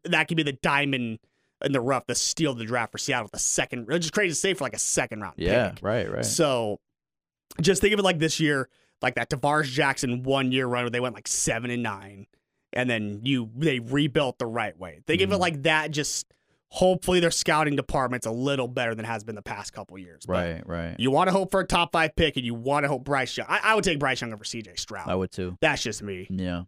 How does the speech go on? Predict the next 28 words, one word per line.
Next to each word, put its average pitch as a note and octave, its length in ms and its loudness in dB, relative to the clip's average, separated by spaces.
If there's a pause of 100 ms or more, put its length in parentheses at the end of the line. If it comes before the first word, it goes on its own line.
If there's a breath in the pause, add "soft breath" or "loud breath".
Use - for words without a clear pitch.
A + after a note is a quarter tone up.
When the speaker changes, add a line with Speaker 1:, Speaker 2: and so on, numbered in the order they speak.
Speaker 2:
yeah. F#2 140 -4
Speaker 1:
So. F#2+ 240 -2 (440 soft breath)
Speaker 2:
Well, F#3+ 180 6
we'll G3 80 4
see. A3 260 6
And F#3 120 2
you F3+ 60 4
know F#3+ 120 4
what, G3 220 4
Seahawks F3+ 400 4
fans, E3+ 480 2 (100)
I'm D3+ 160 4
with C#3+ 220 6
you. G#2 180 4
My A2 160 4
team B2+ 220 0
sucks - 320 2
too. F2+ 220 -4
<laughs> - 40 -20
So - 320 4 (260)
Speaker 1:
Well, G#3 140 8
and G#3+ 160 4
with G#3 180 2
Metcalf A3 400 2
and F#3 140 2
Lockett G3 340 2
and E3 120 2
Fant. - 640 -2